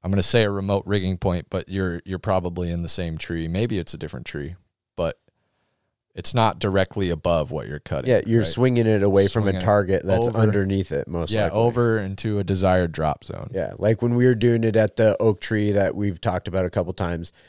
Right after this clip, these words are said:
Speaker 2: there was a light and a fence and my truck underneath <laughs> it.
Speaker 1: Yeah.
Speaker 2: So we were rotating it away from those things. That way, when the holding wood broke and it fell, it was nowhere near any of those things.
Speaker 1: No.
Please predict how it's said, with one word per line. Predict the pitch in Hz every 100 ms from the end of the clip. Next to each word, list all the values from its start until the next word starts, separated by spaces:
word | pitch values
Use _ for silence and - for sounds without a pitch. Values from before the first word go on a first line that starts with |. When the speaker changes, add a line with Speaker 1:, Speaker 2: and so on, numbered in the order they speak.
| - _ _
Speaker 2:
there | 101
was | 90
a | 90
light | 82 92 95 - -
and | 92
a | 78
fence | - 92 87 82 65 - - _ _ _ -
and | 92
my | 85
truck | 85 - 113 -
underneath | 90 76 80 87 -
<laughs> |
it. | 120 117 190 175 220 - 107
Speaker 1:
Yeah. | 104 90 - - -
Speaker 2:
So | 123 120
we | 120
were | 110
rotating | 113 120 117 127 113 107
it | 101
away | 98 107 117
from | - 104
those | 107 113 107
things. | - 85 85 82
That | 98 82
way, | 98
when | 92 98 95
the | 90 87
holding | 98 107 104
wood | 110 87
broke | 110 101 -
and | 95
it | -
fell, | - 113 98 82 80 _ _ _ _ _ -
it | 98
was | 95 90
nowhere | 98 98 92 92
near | 90 90
any | 85 82
of | 73
those | 67 64
things. | - 50
Speaker 1:
No. | 90 73